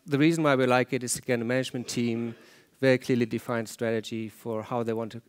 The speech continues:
uh, create value for shareholders over time. Um, it's very high returning, converts a lot of its earnings, uh, into cash. But importantly, we see clear run rate of growth over the next three to five years that would suggest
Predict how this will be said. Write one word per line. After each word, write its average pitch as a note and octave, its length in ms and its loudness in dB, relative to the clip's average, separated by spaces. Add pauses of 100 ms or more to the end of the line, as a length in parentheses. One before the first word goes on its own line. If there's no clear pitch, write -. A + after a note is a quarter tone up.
uh, A#2 80 -6
create A2 260 -6
value A2 280 -4
for A2+ 100 -14
shareholders G#2+ 540 -6
over G#2 200 -12
time. C3+ 440 0 (580)
Um, A2+ 600 0
it's B2+ 180 -4
very B2+ 220 4
high A2+ 160 2
returning, A2+ 800 -4 (160)
converts A2+ 480 -4
a - 20 -8
lot A2 160 -2
of G#2 320 -8
its - 160 -12
earnings, A2 540 -6
uh, C3 40 -8
into A#2+ 360 -12
cash. B2+ 440 0 (600)
But C3+ 120 4
importantly, C3+ 800 0
we B2+ 120 -4
see A#2+ 340 -2
clear C3+ 360 0
run B2 320 0
rate A#2 180 2
of A2 180 -4
growth A2+ 320 0
over G#2+ 100 -10
the A2+ 60 -4
next G#2 180 -6
three C#3 140 -4
to - 80 -12
five A2 320 -4
years G#2+ 260 -4
that A2 140 -10
would G#2+ 100 -10
suggest - 560 -6